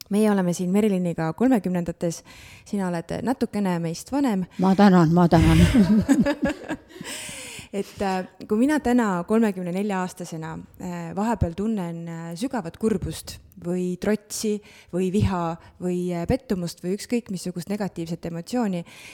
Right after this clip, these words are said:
Speaker 1: siis ma võtan hetke enda jaoks ja istun voodi peale ja mõtlen, et, äh, kas ma peaks midagi, äh, oma igapäevade-, igapäevaste toimetuste juures muutu-, muutma.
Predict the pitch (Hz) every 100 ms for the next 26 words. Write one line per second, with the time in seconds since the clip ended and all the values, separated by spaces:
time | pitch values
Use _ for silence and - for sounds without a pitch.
0 | - - 208 226 262 202 226 - - 202
1 | 180 175 175 - 180 220 - 185 185 208
2 | 180 170 165 165 170 208 - 160 160 _
3 | 165 165 160 - - - 233 233 214 220
4 | - 226 214 170 - 165 165 160 160 -
5 | 196 190 214 208 180 175 165 160 170 165
6 | - 240 208 190 180 - - 220 208 -
7 | 165 - 170 170 214 247 - - - 247
8 | 208 - 151